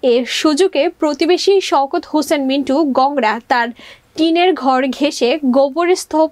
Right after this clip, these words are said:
করে। এতে গোবর নেমে আসে ঘরের ভিতর। ফলে গোবরের গন্ধে অতিষ্ঠ হয়ে গ্রাম্য সালিসের আশ্রয় নেয়। এতে প্রতিপক্ষরা হাজির হয়নি।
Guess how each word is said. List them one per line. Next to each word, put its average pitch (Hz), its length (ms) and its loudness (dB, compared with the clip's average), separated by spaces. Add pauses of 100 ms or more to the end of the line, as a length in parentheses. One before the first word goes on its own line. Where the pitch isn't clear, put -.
(160)
করে। - 260 -2 (540)
এতে 339 240 2
গোবর 311 480 0
নেমে 302 360 -2
আসে 262 320 0
ঘরের 262 420 -2
ভিতর। 214 340 -4 (320)
ফলে 233 380 0
গোবরের 294 600 0
গন্ধে 269 680 0
অতিষ্ঠ 294 540 0
হয়ে 302 380 0 (420)
গ্রাম্য 277 500 2
সালিসের 302 560 -2 (120)
আশ্রয় 262 460 -2
নেয়। 254 360 0
এতে 285 340 -2 (180)
প্রতিপক্ষরা 330 800 0
হাজির 277 400 -2
হয়নি। 220 340 -4